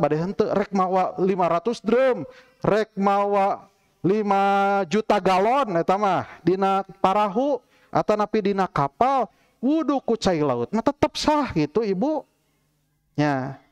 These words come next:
nu mawi Rasulullah ngawalerna teu ku kecap, naam, ku kecap, huwa tohuru ma'uhu alhilu maitatu. Bihali daruroh, eta teh, ku sabab darurat. Naon, Bu, ari darurat?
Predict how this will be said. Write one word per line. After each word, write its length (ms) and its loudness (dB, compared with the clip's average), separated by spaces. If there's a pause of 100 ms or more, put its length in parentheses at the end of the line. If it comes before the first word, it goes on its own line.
(120)
nu 80 -2
mawi 240 0
Rasulullah 560 0
ngawalerna 560 0
teu 240 -2
ku 160 -6
kecap, 400 -2 (320)
naam, 640 -2 (240)
ku 80 -2
kecap, 320 0 (480)
huwa 320 0
tohuru 640 -2
ma'uhu 480 -4
alhilu 480 -2
maitatu. 640 -6 (320)
Bihali 400 0
daruroh, 480 -2
eta 240 -2
teh, 160 -2 (320)
ku 80 -8
sabab 320 -2
darurat. 480 -2 (1120)
Naon, 160 0
Bu, 80 2
ari 240 2
darurat? 400 0